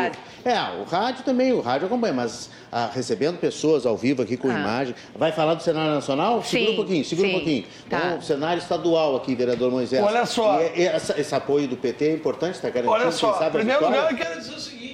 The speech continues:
Speaker 3: Eu repeti aqui, agradeci apoios de eleitores do Bolsonaro. Mari, Osterman, a gente tem lá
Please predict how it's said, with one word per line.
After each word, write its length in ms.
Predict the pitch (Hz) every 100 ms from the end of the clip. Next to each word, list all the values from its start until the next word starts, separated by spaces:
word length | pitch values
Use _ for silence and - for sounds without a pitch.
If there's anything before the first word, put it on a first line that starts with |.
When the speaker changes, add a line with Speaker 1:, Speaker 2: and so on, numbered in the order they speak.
| 254
Speaker 3:
Eu 120 | -
repeti 500 | 220 220 190 - 240
aqui, 280 | 254 - 247
agradeci 960 | 269 233 240 233 202 - 220 247 269 233 214
apoios 680 | 180 - 202 226 262 262
de 100 | 220
eleitores 540 | 262 269 269 254 262 240
do 100 | 233
Bolsonaro. 920 | 226 254 - 285 269 240 285 240 147 - - - - - -
Mari, 1160 | 214 233 233 240 254 254 247 240 233 233 226 220
Osterman, 1160 | 208 208 233 233 233 214 - - 226 220 220 220
a 80 | 190
gente 260 | 214 175
tem 180 | - 220
lá 460 | 208 214 208 170